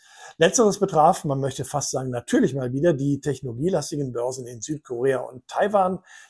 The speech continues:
die jeweils neue Allzeithochs erreichten. Südkorea ist damit mit einem Plus von hundert Prozent seit Jahresbeginn derzeit der stärkste, größere Aktienmarkt weltweit. Der Hype um die Halbleiterwerte hat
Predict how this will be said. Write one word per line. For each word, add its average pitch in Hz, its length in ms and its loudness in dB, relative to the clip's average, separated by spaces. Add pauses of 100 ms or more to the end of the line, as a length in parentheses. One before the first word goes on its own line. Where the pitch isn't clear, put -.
die 196 180 2
jeweils 156 380 2
neue 135 340 -4
Allzeithochs 147 540 -4
erreichten. - 580 -14 (460)
Südkorea 165 680 6
ist 156 180 -6
damit 165 320 2
mit 151 100 -4
einem 143 220 -6
Plus 208 280 -2
von 143 300 -4 (140)
hundert 185 480 0
Prozent 175 500 -4
seit 151 260 0
Jahresbeginn 151 920 0 (400)
derzeit 156 720 2
der 135 160 0
stärkste, 151 640 0
größere 131 500 0
Aktienmarkt 117 720 -10
weltweit. 123 640 -10 (800)
Der 123 220 2
Hype 190 200 4
um 170 120 6
die 143 100 8
Halbleiterwerte 170 680 4
hat 143 260 -2